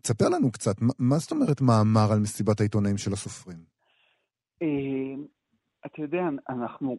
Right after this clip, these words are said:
Speaker 2: אנחנו בעצם חיים בסוג של אמנזיה תרבותית.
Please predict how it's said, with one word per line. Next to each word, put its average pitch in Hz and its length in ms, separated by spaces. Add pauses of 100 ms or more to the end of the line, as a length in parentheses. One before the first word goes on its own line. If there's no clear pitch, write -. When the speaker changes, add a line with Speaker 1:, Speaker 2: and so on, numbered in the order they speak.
(120)
Speaker 2:
אנחנו 127 280
בעצם 208 340
חיים 175 240
בסוג - 300
של 135 140
אמנזיה 117 500
תרבותית. 107 640